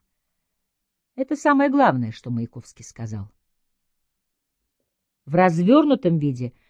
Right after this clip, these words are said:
это можно сформулировать иначе. Вопрос прост. Чем заниматься поэту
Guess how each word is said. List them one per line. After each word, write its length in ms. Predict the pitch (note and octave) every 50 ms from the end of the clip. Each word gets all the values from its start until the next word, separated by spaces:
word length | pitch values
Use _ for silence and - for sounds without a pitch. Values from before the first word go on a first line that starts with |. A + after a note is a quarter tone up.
| _ _ _ _ _ _
это 200 | F#3 - - F3
можно 260 | F3 F3 E3 F3+ F3
сформулировать 760 | - - - E3+ D#3+ D#3+ D#3 D3+ D#3 D3+ D#3 D#3 D#3+ D#3+ - E3+
иначе. 480 | D#3 C#3 A#2+ B2 - - - B2 - _ _ _ _ _
Вопрос 560 | - C#3 D#3 D3+ C#3+ - D#3+ E3+ F3 F3 - -
прост. 540 | _ - C3+ A#2+ G#2+ - - - _ _ _ _ _ _ _ _ _ _ _
Чем 360 | - - - G#3+ G#3 F#3 E3
заниматься 720 | D#3 - D#3+ D#3 D#3+ E3 E3 D#3 D3+ C#3+ - - - C#3+
поэту 720 | - - _ - D3 E3 G3+ B3+ C4+ C4 - D3+ B2+ A2+